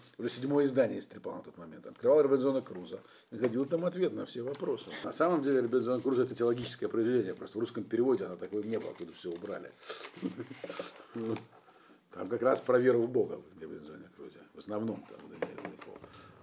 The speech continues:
Но просто в русском переводе, естественно, это немножечко поменяли. Вот. Дальше. Восьмой пасук. «Шма бни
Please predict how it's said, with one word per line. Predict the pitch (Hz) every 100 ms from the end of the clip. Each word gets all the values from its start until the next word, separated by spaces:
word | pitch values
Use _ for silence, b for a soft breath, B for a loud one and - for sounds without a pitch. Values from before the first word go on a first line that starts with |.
| B -
Но | 117 104 101
просто | 110 107 - 110
в |
русском | 143 - 180
переводе, | 156 214 220
естественно, | - - - - 107
это | 101
немножечко | 98 104 104 - 87 87 -
поменяли. | 90 90 - - - - B B B B B B B B B B B 101
Вот. | 104 110 - - - _ B B B B
Дальше. | 123 120 - - - _ -
Восьмой | 90 123
пасук. | 117 110 - - - - _ _ _ _ - - b b b b b - - - - - -
«Шма | - 113 147 160
бни | 127 135 135 95